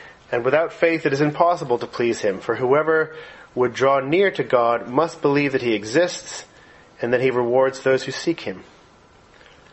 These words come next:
By faith Noah, being warned by God concerning events as yet unseen,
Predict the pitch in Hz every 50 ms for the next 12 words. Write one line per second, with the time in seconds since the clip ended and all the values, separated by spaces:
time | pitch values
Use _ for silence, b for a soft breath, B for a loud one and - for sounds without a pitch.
0 | B B B - - - - 131 127 - - - 170 170 156 - - 127 131 151
1 | 165 160 131 120 123 131 127 - 135 131 131 127 123 120 127 139 151 151 156 151
2 | 151 147 - - - - 127 127 123 117 131 127 123 117 113 131 - 135 120 113
3 | - 131 127 123 123 120 120 113 117 123 123 117 - - 113 110 120 135 139 135
4 | 135 131 123 - - - 139 123 110 110 110